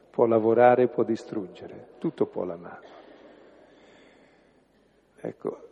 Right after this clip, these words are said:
solo che la storia insegna, leggendo i libri di storia, le date fatidiche della storia sono segnate da ciò che fa la nostra mano in termini distruttivi. Perché?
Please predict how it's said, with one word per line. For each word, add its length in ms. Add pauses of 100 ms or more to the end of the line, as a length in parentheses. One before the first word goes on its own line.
solo 280
che 120
la 100
storia 360
insegna, 600
leggendo 320
i 40
libri 220
di 140
storia, 760
le 180
date 880 (1200)
fatidiche 560
della 220
storia 400
sono 160
segnate 440
da 120
ciò 160
che 140
fa 140
la 140
nostra 380
mano 960
in 140
termini 400
distruttivi. 840 (1500)
Perché? 540